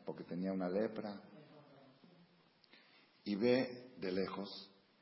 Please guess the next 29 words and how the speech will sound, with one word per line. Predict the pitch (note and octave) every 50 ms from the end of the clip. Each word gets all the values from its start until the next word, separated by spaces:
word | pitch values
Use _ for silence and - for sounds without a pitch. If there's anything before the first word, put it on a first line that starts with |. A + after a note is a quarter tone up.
| - - - - - E3 D#3 D#3 E3+ D#3+ E3 E3+ E3+ E3+ E3 E3 - - E3 E3 - - - - _ _ _ _ _ _ _ -
a, | - F2
a | F2+ F2+ F2 - F#2+ F#2 -
treinta | - G#2 G#2 A2 A2+ A2 A2 G2+
metros | G#2 G#2+ G2+ - G#2+ F2
de | F2 F2
distancia, | E2 E2 - - F#2+ F2+ F2 E2+ - F2 F2+ F#2+ - - - - - - - - -
en | E2 E2 E2
el | D#2 D2+
río, | E2 F2 F2+ E2+ E2+ F2+ G2
en | F#2 E2+
el | D2+ D2+
mar, | E2 E2+ E2 F2 - - - - - - - - - -
ve | - - G2+
una | G#2+ A2+ A#2 A2+ A2
canasta | - G#2+ G2+ G2 G2 F#2 - - - F#2+ G2+ A2 - - - - - - - - - - - - - - -
con, | - - F#2+ G2+ G2+ G2+ G#2 A2 - - - - - - - - - - - - - - - - - - -
una | - C3 D3+ D3+
canasta | D#3 D3+ D3 C3+ B2+ - A#2 -
que | - -
se | -
imaginó | A2+ G#2+ G#2+ G2+ - - A2 A2 A#2 A#2
que | A#2 G#2+
había | G2 F#2+ G2+ G2+ G2 G2
alguien | F#2+ F#2 F2+ G2+ G2
ahí | G2+ G#2
adentro, | G#2 G#2 A#2 A#2+ A2 - F2+
se | E2
estaba | E2 - - G2 G2
moviendo. | G2+ G2+ G2 F#2+ G#2+ A2 G#2+ G#2 - -